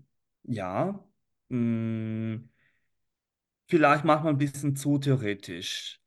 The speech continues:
ähm, oder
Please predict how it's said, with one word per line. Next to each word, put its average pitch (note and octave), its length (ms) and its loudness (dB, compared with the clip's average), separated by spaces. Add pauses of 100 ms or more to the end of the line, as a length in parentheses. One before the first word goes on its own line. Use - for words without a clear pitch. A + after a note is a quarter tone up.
(320)
ähm, A2 1160 -2 (120)
oder A2 840 0